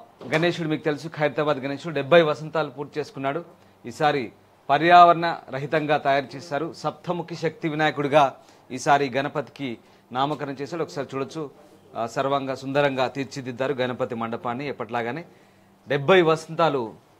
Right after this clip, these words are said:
పూర్తి చేసుకున్నారు గణపతి. ఎస్, ఆ, డెబ్బై అడుగులు, డెబ్బై అడుగుల ఎత్తుంది ఈసారి. ఒకసారి చూద్దాం. రేపటి ను-, ఇవాళ నుంచి ఉత్సవాలు ప్రారంభం కానున్నాయి.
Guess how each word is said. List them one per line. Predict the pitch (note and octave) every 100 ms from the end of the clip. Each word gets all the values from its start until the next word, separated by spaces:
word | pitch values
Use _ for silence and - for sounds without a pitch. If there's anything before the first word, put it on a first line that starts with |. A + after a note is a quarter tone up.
| _ -
పూర్తి | C#3+ -
చేసుకున్నారు | C#3+ - C3 C3 B2+
గణపతి. | B2 B2 C3 E3+ F#3 - _ _ _ _ _
ఎస్, | G#2 F#2 A#2+
ఆ, | G#2 F#2+
డెబ్బై | B2+ D3 G#3 G3+
అడుగులు, | F3+ C#3 G#2 -
డెబ్బై | B2 C3 D#3+
అడుగుల | D#3+ D#3 D#3
ఎత్తుంది | C#3 - D#3+ D3+ G3 - -
ఈసారి. | A#2+ C3 C3 B2+
ఒకసారి | G#2 - B2+ B2+
చూద్దాం. | B2 E3 - _ _ _ -
రేపటి | C3 D#3 C#3
ను-, | C#3 A#2
ఇవాళ | C#3+ D#3
నుంచి | C#3 A#2+ D3 C3+ - _ _ _ -
ఉత్సవాలు | - D3 C#3
ప్రారంభం | C3+ C3+ C3+ C3
కానున్నాయి. | C#3+ C3+ F3